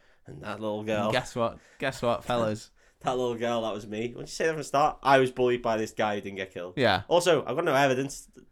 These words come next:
Speaker 1: of whether that's true or not.
Speaker 2: Yeah, yeah, yeah.
Speaker 1: You could be, uh, making me kill an innocent person. Anyway, next day,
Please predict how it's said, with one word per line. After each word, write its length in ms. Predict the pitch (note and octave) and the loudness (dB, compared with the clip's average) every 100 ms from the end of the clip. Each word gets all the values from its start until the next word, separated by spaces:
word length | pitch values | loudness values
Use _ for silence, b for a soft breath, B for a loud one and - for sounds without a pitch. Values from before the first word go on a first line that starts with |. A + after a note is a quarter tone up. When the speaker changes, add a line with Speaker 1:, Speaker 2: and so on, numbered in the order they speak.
| - | -4
Speaker 1:
of 160 | A#2+ | -2
whether 220 | A#2 A2+ A2 | 2 2 2
that's 200 | G#2 - | -2 -4
true 180 | - A#2 | -4 -2
or 140 | A#2 | -2
not. 160 | A#2 - | -4 4
Speaker 2:
Yeah, 300 | E3+ C#3+ B2 | 8 10 8
yeah, 180 | A#2+ A2+ | 2 2
yeah. 80 | C3 | 0
Speaker 1:
You 60 | |
could 320 | D#3+ - C#3+ | 2 4 4
be, 180 | C3 C4+ - | 2 -2 -2
uh, 100 | - | 0
making 240 | C3+ B2+ B2 | 4 4 2
me 60 | |
kill 160 | A#2 A#2 | 0 0
an 80 | G#2+ | 0
innocent 320 | G#2 G2+ F#2+ | -4 -8 -8
person. 400 | G#2+ G#2+ B2+ B2 - | -4 -4 -4 -8 0
Anyway, 340 | F#3 F3+ C3+ B2 - | 4 6 6 6 2
next 220 | C#3+ - | 0 2
day, 240 | C4 C#3+ | 4 4